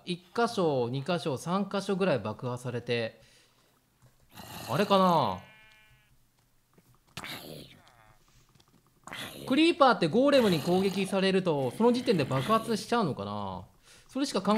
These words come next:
えられないんだけど。さあ、ちょっと戻りましょうか。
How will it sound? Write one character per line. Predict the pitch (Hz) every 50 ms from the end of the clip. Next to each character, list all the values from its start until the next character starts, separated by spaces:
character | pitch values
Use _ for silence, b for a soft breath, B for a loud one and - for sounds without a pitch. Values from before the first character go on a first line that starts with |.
| 226 240
え | 233 220
ら | 220 214
れ | 220
な | 208 160
い | 127
ん |
だ | 104 104
け | 101 101
ど。 | 98 95 90 92 - - _ _ _ _ _ - - - - - - - - 64 - - - - - - - _ - - - - - - -
さ | - 240 247 226 -
あ、 | - - - - - - -
ち | 262
ょ |
っ | 226
と | 220
戻 | 196 214 226 254
り | 254 262
ま | 269
し | 269 269
ょ | -
う |
か。 | - - 208 135 - - -